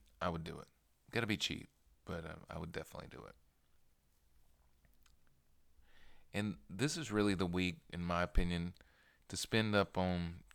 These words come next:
like, a Travis Kelce. Like, go ahead and spend on, and that might not be the best <laughs> example.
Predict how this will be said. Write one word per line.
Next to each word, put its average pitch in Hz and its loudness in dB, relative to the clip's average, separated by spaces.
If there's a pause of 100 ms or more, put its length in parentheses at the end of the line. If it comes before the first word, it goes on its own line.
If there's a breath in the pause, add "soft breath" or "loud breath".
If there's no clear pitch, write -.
(460)
like, 82 -6
a 82 -2
Travis 82 0
Kelce. - -6 (1000)
Like, 90 -8
go 131 0
ahead 95 0
and 101 -2
spend 92 -2
on, 85 -4
and 113 0
that 143 6
might 143 0
not 90 4
be 87 -2
the 78 -2
best 78 0
<laughs> - -
example. - -6